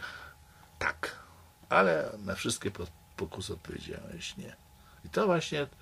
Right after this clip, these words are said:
ten człowiek grzechu odpowiada na szatańskie pokusy. Jest podatny, no, jak plastelina w ręku szatana. Szatan może z nim robić,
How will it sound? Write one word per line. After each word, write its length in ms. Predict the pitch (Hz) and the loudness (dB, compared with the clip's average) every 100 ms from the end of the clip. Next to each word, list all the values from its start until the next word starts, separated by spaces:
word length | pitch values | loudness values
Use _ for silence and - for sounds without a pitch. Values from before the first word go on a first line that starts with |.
| - - - - - | -20 -20 -20 -18 -12
ten 120 | 85 | -6
człowiek 480 | - 117 131 117 95 | 4 8 8 8 4
grzechu 640 | 92 107 104 - 98 95 101 - - - - - - - - | 4 6 6 4 2 2 0 -10 -20 -20 -20 -20 -20 -20 6
odpowiada 960 | 170 202 - 107 92 101 131 143 123 104 | 8 8 6 6 8 10 10 10 8 6
na 380 | 92 90 87 - | 4 4 2 -2
szatańskie 840 | - - - 90 80 - - 78 | 0 0 2 -2 0 -2 -2 -6
pokusy. 540 | - - - - - - - - - - - - | -8 -12 -12 -6 -6 -8 -14 -20 -20 -20 -20 -4
Jest 240 | 117 - | -2 -2
podatny, 680 | - 101 92 107 110 - 98 | 0 2 8 8 8 4 -4
no, 120 | 139 | -2
jak 180 | 170 151 | 0 -2
plastelina 800 | - 135 135 123 107 117 113 104 101 - - - - | 4 6 6 4 4 4 4 4 2 -8 -20 -20 -6
w 60 | 92 | 2
ręku 380 | 98 98 92 92 | 6 6 4 0
szatana. 600 | - 82 - 90 85 - | -2 -4 -2 -2 -2 0
Szatan 420 | - 127 113 92 | 2 2 0 2
może 340 | 98 92 92 | 4 4 2
z 140 | 82 82 | -2 -4
nim 120 | 76 | -6
robić, 480 | 85 82 - - | -4 -4 -6 -8